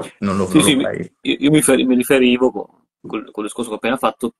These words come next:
Speaker 2: più che altro su-, sulla, sulla verità, diciamo, dietro la vita. Poi rispetto al
Speaker 1: Esatto,
Speaker 2: fatto
Speaker 1: esatto,
Speaker 2: che
Speaker 1: esatto.
Speaker 2: nella dottrina cristiana ci siano tanti concetti assolutamente di per sé giusti, sono il primo a dirlo, anche perché infatti no,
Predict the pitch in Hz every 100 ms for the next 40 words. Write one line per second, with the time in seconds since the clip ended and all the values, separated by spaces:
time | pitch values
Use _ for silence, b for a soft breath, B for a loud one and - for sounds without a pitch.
0 | _ _ - 120 113 120 _ - 120 117
1 | - 131 120 110 120 117 110 - 120 123
2 | 131 - - 113 110 - 117 120 117 117
3 | 123 - 113 101 101 - - - - 135
4 | 123 117 - 135 131 127 117 110 135 117
5 | 110 98 120 110 135 123 117 117 120 -
6 | 120 123 120 113 - 110 113 95 - -
7 | 120 117 101 95 _ _ _ - 123 127
8 | 120 120 117 131 117 - 98 - - 117
9 | 117 117 131 113 104 - 101 104 104 123
10 | 143 - 104 - 95 92 - 95 92 110
11 | 139 101 98 - - - 123 120 117